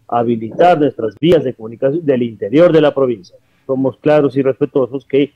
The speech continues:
la carretera que nos une, por ejemplo, desde el kilómetro veinticuatro, que se va a Pambamar Cachota,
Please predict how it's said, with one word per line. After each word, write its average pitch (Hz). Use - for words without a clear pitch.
la 107
carretera 123
que 123
nos 113
une, 135
por 117
ejemplo, 131
desde 113
el 107
kilómetro 123
veinticuatro, 123
que 98
se 110
va 123
a 113
Pambamar 107
Cachota, 123